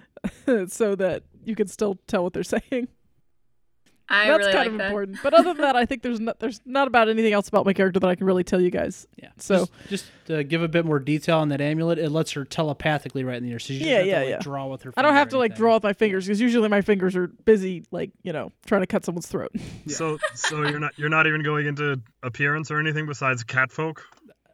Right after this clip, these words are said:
Speaker 3: I was actually
Speaker 1: I
Speaker 3: just
Speaker 1: can do
Speaker 3: about
Speaker 1: it.
Speaker 3: to,
Speaker 1: I can
Speaker 3: I was
Speaker 1: do my
Speaker 3: about to
Speaker 1: appearance.
Speaker 3: ask for that. Yeah,
Speaker 1: Yeah.
Speaker 3: 'cause I think we need that.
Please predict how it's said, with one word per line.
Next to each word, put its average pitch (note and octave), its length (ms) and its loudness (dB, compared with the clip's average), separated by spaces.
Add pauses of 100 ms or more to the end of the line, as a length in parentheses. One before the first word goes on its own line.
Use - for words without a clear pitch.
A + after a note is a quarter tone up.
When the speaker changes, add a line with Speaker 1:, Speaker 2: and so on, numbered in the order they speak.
(160)
Speaker 3:
I F3 100 -8
was E3 140 -6
actually E3+ 260 -4
Speaker 1:
I C4 60 0
Speaker 3:
just - 100 -2
Speaker 1:
can C5+ 120 -6
do A4+ 40 6
Speaker 3:
about D#4 120 4
Speaker 1:
it. - 20 0
Speaker 3:
to, - 80 0
Speaker 1:
I - 60 6
can - 40 -2
Speaker 3:
I F3 60 2
was - 80 -2
Speaker 1:
do D#4+ 60 -4
my F3 80 0
Speaker 3:
about F3+ 100 0
to D#3 80 -8
Speaker 1:
appearance. C#3 240 -8
Speaker 3:
ask - 60 -20
for C#3 120 -14
that. B2+ 240 -12
Yeah, C3+ 140 -6
Speaker 1:
Yeah. A#3+ 200 4
Speaker 3:
'cause - 240 -10
I C#3+ 60 -16
think B2+ 140 -14
we B2+ 80 -10
need B2 160 -12
that. A3+ 80 0